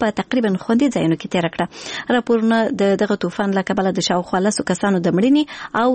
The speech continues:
سلګونو نورو د ټپي کېدو خبر ورکوي. سختو بادونو، چې په ساعت کې دوه سوه شپاړس کیلومتره سرعت یې درلود، ودانۍ ړنګې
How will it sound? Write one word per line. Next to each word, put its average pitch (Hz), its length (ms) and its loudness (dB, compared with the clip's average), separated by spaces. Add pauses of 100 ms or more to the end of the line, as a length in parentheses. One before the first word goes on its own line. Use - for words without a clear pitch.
(160)
سلګونو 208 560 0
نورو 214 320 2
د 175 100 -4
ټپي 170 240 -6
کېدو 196 220 2 (260)
خبر 175 300 0
ورکوي. 170 320 -2 (360)
سختو - 280 -2
بادونو، 214 280 2
چې - 160 -4
په 185 120 0
ساعت 196 260 -2
کې 208 80 2 (100)
دوه 208 160 4
سوه 202 360 2
شپاړس 269 360 0
کیلومتره 180 320 0
سرعت 196 400 -2
یې 262 140 2
درلود، 269 240 2 (340)
ودانۍ 214 480 2
ړنګې 175 240 0